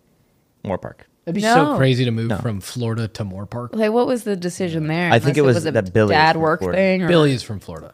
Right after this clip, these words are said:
Speaker 1: That's what it
Speaker 3: Yes,
Speaker 1: was.
Speaker 2: Yeah.
Speaker 3: Billy's.
Speaker 1: Yes.
Speaker 3: Yeah, right? Yes.
Speaker 2: Jupiter.
Speaker 3: <clears throat> Yes, that
Speaker 1: He's
Speaker 3: makes
Speaker 1: from Jupiter?
Speaker 3: sense.
Speaker 2: Yeah.
Speaker 3: I do think that's
Speaker 1: A lot of
Speaker 3: right.
Speaker 1: golf money there.
Speaker 2: Yeah.
Speaker 3: Um, no, born and raised California.
Speaker 1: So how did you like Florida?
Speaker 3: Um, <laughs> you know, <laughs>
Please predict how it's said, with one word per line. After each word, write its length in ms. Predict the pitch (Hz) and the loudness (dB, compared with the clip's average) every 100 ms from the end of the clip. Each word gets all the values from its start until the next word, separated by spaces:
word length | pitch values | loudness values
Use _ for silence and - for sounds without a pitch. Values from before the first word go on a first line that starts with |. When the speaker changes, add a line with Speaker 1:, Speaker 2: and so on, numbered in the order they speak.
| _ - | _ -10
Speaker 1:
That's 20 | |
what 80 | 170 | -2
it 40 | |
Speaker 3:
Yes, 200 | 170 151 | 0 0
Speaker 1:
was. 160 | - 98 | -4 -6
Speaker 2:
Yeah. 60 | |
Speaker 3:
Billy's. 400 | 170 160 156 - - | -4 -4 -4 -10 -8
Speaker 1:
Yes. 380 | 92 - - - | -8 -8 -16 -6
Speaker 3:
Yeah, 320 | 170 240 320 - | -4 -4 -6 -6
right? 320 | 190 262 - | -4 -4 -2
Yes. 240 | 185 156 | 0 2
Speaker 2:
Jupiter. 460 | 143 - 175 147 113 | 0 2 2 2 0
Speaker 3:
<clears throat> 60 | _ _ _ | _ _ _
Yes, 440 | 180 180 160 - - | -2 0 0 -6 -4
that 180 | 170 | 0
Speaker 1:
He's 80 | 135 | 2
Speaker 3:
makes 80 | 160 | 2
Speaker 1:
from 160 | 170 104 | 2 2
Jupiter? 440 | 82 107 160 196 | 0 0 0 -2
Speaker 3:
sense. 360 | - - 107 - _ | -6 -16 -18 -18 _
Speaker 2:
Yeah. 60 | 170 | -10
Speaker 3:
I 40 | |
do 280 | 165 151 190 | -8 -6 -4
think 220 | 175 170 | -2 -4
that's 140 | 156 151 | -4 -6
Speaker 1:
A 20 | |
lot 60 | 165 | -4
of 20 | |
Speaker 3:
right. 100 | 147 | 0
Speaker 1:
golf 200 | 98 127 | 0 0
money 200 | 104 80 | -2 -2
there. 200 | 64 - - _ _ _ | -6 -8 -14 _ _ _
Speaker 2:
Yeah. 220 | 98 92 82 _ _ | -16 -14 -14 _ _
Speaker 3:
Um, 440 | 220 214 220 220 220 _ - _ _ _ - | 0 2 2 0 -6 _ -20 _ _ _ -4
no, 520 | 185 220 233 170 - | 2 6 6 2 -2
born 220 | 185 190 | 2 2
and 80 | 220 | 2
raised 480 | 214 208 226 220 - _ _ | 2 2 0 -4 -16 _ _
California. 800 | - 170 185 226 190 196 214 254 302 | -4 -2 -2 0 -2 0 -4 -6 -2
Speaker 1:
So 80 | 123 | 2
how 100 | 139 | 2
did 100 | 143 | 2
you 60 | 123 | 2
like 180 | 95 - | 2 0
Florida? 300 | 78 57 - _ | -6 -6 -10 _
Speaker 3:
Um, 380 | - 233 233 226 | 4 6 8 8
<laughs> 40 | 480 | 8
you 600 | - - 302 - 285 320 | 8 6 6 6 6 8
know, 640 | 359 392 - 359 - | 8 6 8 6 6
<laughs> 0 | 440 | 2